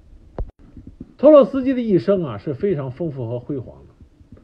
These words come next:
他是一个杰出的理论家、思想家、思考者，同时他又是一个能力惊人的实干家、军事家和军事理论家。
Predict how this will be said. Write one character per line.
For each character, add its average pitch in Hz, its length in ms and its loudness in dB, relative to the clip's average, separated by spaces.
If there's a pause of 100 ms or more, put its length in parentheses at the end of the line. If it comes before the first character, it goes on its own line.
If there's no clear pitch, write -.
(140)
他 214 120 0
是 208 80 2
一 - 20 2
个 190 100 2
杰 160 220 0
出 190 180 -2
的 139 80 -4
理 92 140 -8
论 123 180 -6
家、 98 360 -10
思 175 240 -8
想 - 240 -14
家、 82 120 -18 (380)
思 202 180 -4
考 98 200 -10
者， - 100 -20 (400)
同 190 240 0
时 185 100 2
他 170 160 -4
又 165 200 0
是 123 180 -10
一 127 160 -6
个 123 260 -6 (380)
能 135 260 -6
力 135 320 -4
惊 185 280 -2
人 117 240 -6
的 127 180 -6
实 - 300 -10
干 123 200 -6
家、 87 120 -14 (180)
军 233 300 -6
事 127 160 -10
家 - 180 -18 (880)
和 143 140 -2
军 208 220 -4
事 160 100 -2
理 92 140 -10
论 135 180 -8
家。 - 120 -14